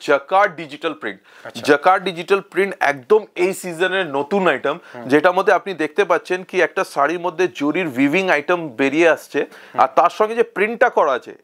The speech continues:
Speaker 1: এটা
Speaker 2: আচ্ছা।
Speaker 1: পিওরলি ডিজিটাল প্রিন্ট। যে
Speaker 2: ডিজিটাল প্রিন্টের
Speaker 1: এখন
Speaker 2: মধ্যে থাকছে।
Speaker 1: ইয়েস, ডিজিটাল প্রিন্ট এখনকার সব থেকে বেস্ট প্রিন্ট আছে, যেটার মধ্যে আপনার শাড়িগুলো ইউনিক দেখায়।
Speaker 2: আচ্ছা।
Speaker 1: ঊনত্রিশশো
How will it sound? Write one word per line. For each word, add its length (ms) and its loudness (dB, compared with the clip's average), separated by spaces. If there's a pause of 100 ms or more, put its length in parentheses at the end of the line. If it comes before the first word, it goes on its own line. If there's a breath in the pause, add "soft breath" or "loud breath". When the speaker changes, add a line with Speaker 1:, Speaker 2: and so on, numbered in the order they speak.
Speaker 1:
এটা 100 -4
Speaker 2:
আচ্ছা। 140 -6
Speaker 1:
পিওরলি 400 0
ডিজিটাল 500 0
প্রিন্ট। 260 -6
যে 320 -20
Speaker 2:
ডিজিটাল 320 4
প্রিন্টের 260 -2
Speaker 1:
এখন 60 -2
Speaker 2:
মধ্যে 180 -8
থাকছে। 160 -4
Speaker 1:
ইয়েস, 180 0
ডিজিটাল 380 0
প্রিন্ট 280 -2
এখনকার 520 0 (100)
সব 120 -4 (160)
থেকে 200 -2 (160)
বেস্ট 300 2
প্রিন্ট 220 -4
আছে, 220 0 (340 loud breath)
যেটার 360 4
মধ্যে 220 4
আপনার 380 0
শাড়িগুলো 460 -4 (180)
ইউনিক 300 0
দেখায়। 320 -4 (460 soft breath)
Speaker 2:
আচ্ছা। 300 -10
Speaker 1:
ঊনত্রিশশো 520 2